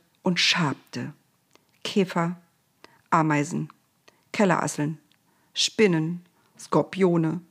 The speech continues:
Stinkwanzen und Würmer bedeckten den Boden.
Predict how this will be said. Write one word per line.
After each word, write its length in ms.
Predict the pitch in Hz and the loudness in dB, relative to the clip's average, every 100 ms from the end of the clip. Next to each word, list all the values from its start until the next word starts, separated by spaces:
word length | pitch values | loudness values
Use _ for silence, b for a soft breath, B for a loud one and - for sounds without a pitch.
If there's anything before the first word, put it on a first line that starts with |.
| _ | _
Stinkwanzen 840 | - - 240 214 220 160 156 - 160 | -8 2 2 2 2 2 2 0 0
und 240 | 151 156 | 0 2
Würmer 420 | 180 190 156 - 160 | 4 4 4 0 -6
bedeckten 500 | - 170 160 - 151 | -4 -2 -2 -4 -4
den 160 | 147 | -4
Boden. 380 | 143 170 165 160 | -4 -6 -6 -10